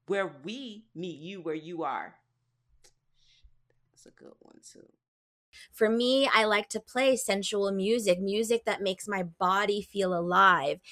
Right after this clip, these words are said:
Speaker 2: And notice how I say that makes my body feel alive, because I've come to learn that sometimes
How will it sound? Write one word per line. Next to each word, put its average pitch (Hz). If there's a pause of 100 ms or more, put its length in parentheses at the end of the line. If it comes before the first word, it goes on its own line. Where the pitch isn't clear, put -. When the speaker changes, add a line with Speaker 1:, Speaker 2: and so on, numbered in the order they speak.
(300)
Speaker 2:
And 226
notice 233
how 220
I 208
say 220
that 196
makes 196
my 185
body 226
feel 185
alive, 165
because 214 (360)
I've 359
come 381
to 294
learn 285
that 226
sometimes 262